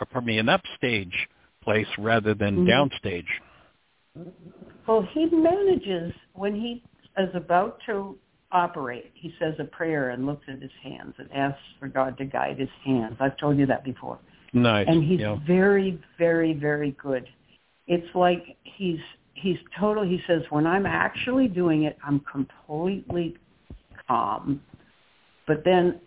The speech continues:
Speaker 2: the other stuff kicks in before and after. So you're right. Miraculously, he can get himself there when it's crucial for the patient.
Speaker 1: Get centered.
Speaker 2: But it's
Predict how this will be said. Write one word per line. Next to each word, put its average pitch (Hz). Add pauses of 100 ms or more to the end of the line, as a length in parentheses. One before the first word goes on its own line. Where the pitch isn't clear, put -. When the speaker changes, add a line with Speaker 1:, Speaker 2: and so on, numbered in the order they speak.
(160)
Speaker 2:
the 156
other 170
stuff 131 (200)
kicks -
in 123
before 233
and 180
after. - (340)
So 196
you're 180
right. 170 (680)
Miraculously, 170
he 160
can 151 (140)
get 202
himself 165 (120)
there 127
when 147
it's - (340)
crucial 180
for 147
the -
patient. - (120)
Speaker 1:
Get 98 (100)
centered. 110
Speaker 2:
But 98
it's 92